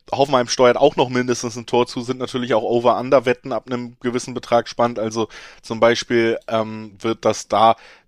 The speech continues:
denke ich mal, so halbwegs spannend, was die Quoten angeht, ab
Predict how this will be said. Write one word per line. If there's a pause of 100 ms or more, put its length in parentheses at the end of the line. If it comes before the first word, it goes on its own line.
denke
ich
mal,
so
halbwegs
spannend,
was
die
Quoten
angeht,
ab